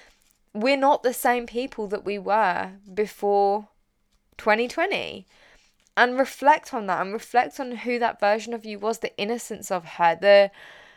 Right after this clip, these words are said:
the hope that she had, and look at how far that you've come. But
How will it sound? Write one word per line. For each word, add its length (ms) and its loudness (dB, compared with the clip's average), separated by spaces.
the 100 4
hope 500 2
that 140 -4
she 240 -4
had, 600 4
and 240 0
look 180 -2
at 140 -2
how 120 4
far 300 4
that 100 -8
you've 220 -12
come. 300 -4
But 260 2